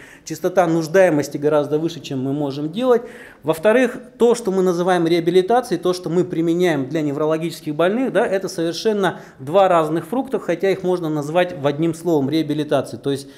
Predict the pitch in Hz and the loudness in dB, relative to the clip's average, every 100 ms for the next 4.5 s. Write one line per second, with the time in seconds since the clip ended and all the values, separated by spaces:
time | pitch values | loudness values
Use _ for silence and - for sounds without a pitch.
0 | - - 220 214 220 190 156 156 175 170 | -20 -2 0 2 0 -2 -6 -6 -6 -8
1 | - 147 156 151 151 139 185 175 139 160 | -8 -8 -6 -2 -2 0 0 0 -2 -2
2 | 151 151 175 131 - 160 156 139 131 139 | -4 -2 -2 -2 -4 -4 -2 -2 -2 -6
3 | - 151 120 131 127 131 147 170 214 - | -4 -6 -4 -4 -4 -2 -2 -2 -6 -8
4 | 185 180 180 190 180 | -8 -8 -4 -4 -4